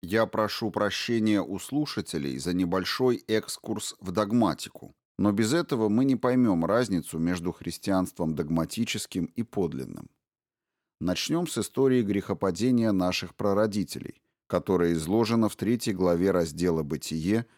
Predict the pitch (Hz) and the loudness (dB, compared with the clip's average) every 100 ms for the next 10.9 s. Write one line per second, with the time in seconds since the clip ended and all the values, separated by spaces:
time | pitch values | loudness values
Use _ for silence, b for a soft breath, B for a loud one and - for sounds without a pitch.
0 | b - 90 131 - 117 110 104 85 82 | b -4 0 0 -2 -2 2 2 2 0
1 | 82 90 82 76 57 - - _ _ _ | -2 -4 -4 -6 -10 -14 -16 _ _ _
2 | _ _ _ _ - 101 - 151 165 - | _ _ _ _ -4 -2 2 0 0 -6
3 | 101 95 101 - 160 131 85 101 107 - | -2 0 0 0 -2 0 2 0 0 -8
4 | _ _ - - 95 82 131 139 - 92 | _ _ -6 0 0 2 0 2 0 2
5 | 90 120 113 98 85 87 95 92 92 92 | 4 2 2 2 2 2 2 2 0 -4
6 | - 90 104 107 - _ - - 95 101 | -4 0 0 0 -8 _ -10 -4 -4 -4
7 | - - 113 95 82 82 85 98 98 - | -6 -2 0 2 0 0 0 -2 -6 -10
8 | _ _ _ - 135 165 135 151 - 104 | _ _ _ -4 0 2 2 0 2 2
9 | 101 107 117 117 95 71 53 _ 87 80 | 2 0 0 -2 -2 -4 -6 _ -4 0
10 | 92 92 104 107 92 85 60 57 | 0 2 0 -2 -4 -4 -6 -10